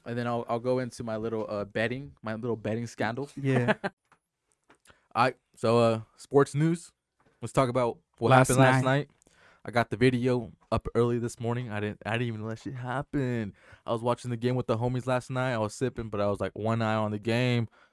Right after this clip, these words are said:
Speaker 1: one eye on, on Scrabble. We were playing some Scrabble, and then <laughs>
Speaker 2: Oh, okay.
Speaker 1: and then, uh, you sent me the video. I woke up early this morning to go to work, and then I seen that shit. The homie Shannon Sharpe talking shit to Dylan Brooks, and then the whole team gets involved.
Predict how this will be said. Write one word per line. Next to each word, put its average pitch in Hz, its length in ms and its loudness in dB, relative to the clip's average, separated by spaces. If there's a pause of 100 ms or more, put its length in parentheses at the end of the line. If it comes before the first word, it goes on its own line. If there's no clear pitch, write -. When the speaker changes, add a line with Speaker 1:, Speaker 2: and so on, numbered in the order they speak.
(100)
Speaker 1:
one 107 160 0
eye 107 160 2
on, 104 380 0
on 107 160 -2
Scrabble. 120 580 4
We - 80 -8
were 104 40 -4
playing 104 220 -6
some 101 200 -14
Scrabble, 120 420 -8 (400)
and 120 160 -6
then 135 160 0 (120)
<laughs> - 120 -6
Speaker 2:
Oh, 180 400 8
okay. - 160 4 (480)
Speaker 1:
and 160 180 0
then, 156 140 0
uh, 139 260 4 (720)
you 131 120 -2
sent 160 180 0
me 165 80 4
the 151 100 4
video. 170 300 6
I 117 80 8
woke 139 260 4
up - 140 -2
early 147 160 4
this 143 140 -2
morning 131 160 -4
to - 40 -12
go 131 60 0
to 120 60 -2
work, 143 320 2 (380)
and 113 80 -6
then 113 60 -2
I 110 60 -2
seen 160 240 -4
that 139 180 -2
shit. 113 200 -2
The 107 60 -2
homie 113 220 -4
Shannon 107 260 -4
Sharpe - 460 8 (340)
talking 101 300 -2
shit 160 460 4
to 113 80 -4
Dylan 98 260 -2
Brooks, 160 420 6
and 110 140 -6
then 98 80 -6
the 95 60 -4
whole 101 180 -4
team 147 220 -4
gets 147 160 -2
involved. 127 500 4